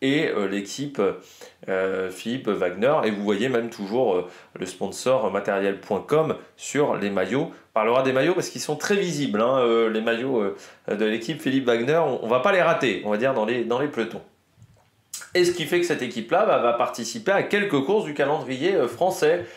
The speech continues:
Euh, alors pas toutes, parce que encore une fois, ce n'est pas une équipe française, mais notamment,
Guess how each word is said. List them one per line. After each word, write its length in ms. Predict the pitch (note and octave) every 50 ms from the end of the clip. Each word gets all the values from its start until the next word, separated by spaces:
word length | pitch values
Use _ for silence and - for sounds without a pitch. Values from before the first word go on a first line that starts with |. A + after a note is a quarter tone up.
| - - - - - -
Euh, 100 | A2+ A2
alors 240 | G2+ B2 A2+ G2 -
pas 120 | - G3+
toutes, 360 | D3+ - G3+ B3 D4 - - -
parce 180 | B2 A2+ - -
que 80 | B2
encore 260 | A#2+ A2+ A2+ B2 A#2+
une 80 | B2 B2
fois, 200 | - - C3+ C3
ce 120 | C3 -
n'est 140 | G#2+ G#2 G2+
pas 300 | - - B2 A#2+ G#2 - - - - _ -
une 100 | G2+ G2+
équipe 260 | G#2+ G#2+ - B2 A2
française, 500 | - - A2 F3 - - - E3+ E3 D3 -
mais 80 | C3 A2
notamment, 520 | A#2+ C3+ C3+ C3+ B2+ C3+ C3+ C3+ C3